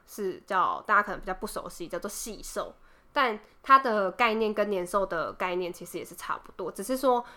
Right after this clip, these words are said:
年兽跟细兽之间的不同的区别，就是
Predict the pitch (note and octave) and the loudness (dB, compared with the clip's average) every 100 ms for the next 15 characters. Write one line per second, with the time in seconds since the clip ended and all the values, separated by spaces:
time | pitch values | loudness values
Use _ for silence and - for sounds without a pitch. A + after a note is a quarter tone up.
0 | - G3 G#3+ A#3+ - C4+ C4+ C#4+ D#4+ A#3 | -6 0 2 6 8 8 6 2 -2 0
1 | C#4 G#3+ A3 A3 A3+ G3+ - C4 G3 F3 | 2 2 0 -4 -2 -2 -4 -4 -2 -4
2 | - A3 - G3+ A3 G3 - | -6 -8 -6 -4 -4 -4 -6